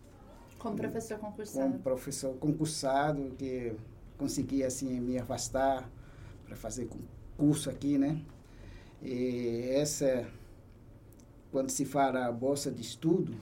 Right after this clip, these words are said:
Speaker 2: isso aí não tem nada a ver desse aí. Eu acho que últimos tempos que não ficou mais quebrado, assim, pra todos mestrando, pra todos cursistas, que não tem isso aí também, é um, quando se fala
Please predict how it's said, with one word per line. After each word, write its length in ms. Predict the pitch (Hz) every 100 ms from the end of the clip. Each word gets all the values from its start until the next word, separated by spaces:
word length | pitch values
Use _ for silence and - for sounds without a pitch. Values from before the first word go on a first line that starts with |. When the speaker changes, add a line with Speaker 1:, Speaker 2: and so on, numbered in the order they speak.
| - - -
Speaker 2:
isso 220 | 120 135
aí 140 | 139
não 140 | 170 175
tem 160 | 170
nada 240 | 196 208 214
a 20 |
ver 240 | 170 156
desse 240 | 143 143 135
aí. 120 | 127
Eu 140 | 135
acho 160 | 143 151
que 100 | 160
últimos 440 | 147 170 170 160
tempos 260 | - 175 -
que 140 | 196
não 560 | 185 190 190 170 151 127 - - - -
ficou 280 | - 160 170
mais 300 | 160 151 175
quebrado, 500 | - 196 151 147 139
assim, 440 | 127 - 131 117 101 -
pra 140 | - 139
todos 400 | 156 160 160 - - - - - - - - - -
mestrando, 720 | 135 156 156 - 151 139 123 113 - - - -
pra 120 | 127
todos 340 | - 151 -
cursistas, 640 | - 151 - 143 135 - - - - - - - - - - - - -
que 80 |
não 180 | 131 127
tem 260 | 131 143 131
isso 180 | 127 131
aí 100 | 123
também, 380 | 135 127 120
é 100 | 113
um, 140 | 113 107
quando 240 | - 123
se 140 | 120 123
fala 360 | - 123 110